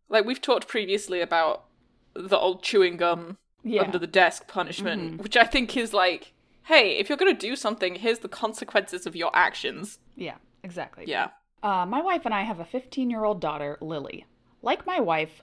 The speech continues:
Speaker 2: Lily loves fashion and has a huge collection of designer clothes. "We don't mean to spoil her, but she is generally well-behaved and very academically talented.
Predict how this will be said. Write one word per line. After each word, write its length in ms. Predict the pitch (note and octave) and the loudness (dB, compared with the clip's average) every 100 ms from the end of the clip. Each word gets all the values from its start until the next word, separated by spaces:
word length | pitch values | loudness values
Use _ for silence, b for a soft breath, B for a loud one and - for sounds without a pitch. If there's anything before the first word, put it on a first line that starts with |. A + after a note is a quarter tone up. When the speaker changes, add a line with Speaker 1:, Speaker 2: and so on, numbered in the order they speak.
| - | -6
Speaker 2:
Lily 260 | G3+ A3+ A#3 | 0 2 4
loves 300 | G3 G3 - | 2 -2 -6
fashion 480 | D3+ C#3 - D#3+ D3+ | -6 -6 -8 -10 -8
and 160 | D#3+ | -10
has 160 | F3+ E3+ | -10 -12
a 40 | |
huge 400 | D3+ A3 A#3+ A3 | -10 -4 -4 -4
collection 420 | - F3+ E3 - E3+ | -4 -4 -2 -6 -6
of 80 | |
designer 420 | D#3+ F3+ D3+ D3 D3 | -6 -6 -4 -4 -6
clothes. 600 | - F3 D3 E3+ - - _ | -2 -2 -2 -8 -16 -20 _
"We 80 | A#3+ | 4
don't 180 | E4+ C4 | 6 6
mean 260 | G#3 C4+ D4+ | 4 4 4
to 100 | B3+ | 0
spoil 480 | - - E3+ D3+ E3+ | -6 -2 0 0 -2
her, 260 | D#3 D#3 | -4 -6
but 140 | D#3 - | -6 -2
she 140 | A3+ | 4
is 120 | G#3+ | 4
generally 480 | G#3 B3 C#4+ D4+ E4 | 4 2 2 2 0
well-behaved 680 | C4+ G#3+ A#3 D3+ D#3 D#3 D#3 | 4 4 4 2 0 -2 -4
and 180 | - F3 | -6 -2
very 260 | F#3 F#3+ - | 2 4 2
academically 600 | F3+ G3 E3 D#3 E3 F3 | 2 0 -2 -2 -4 -8
talented. 680 | - C4+ B3 F#3 D#3+ D3+ | -2 0 0 0 -2 -2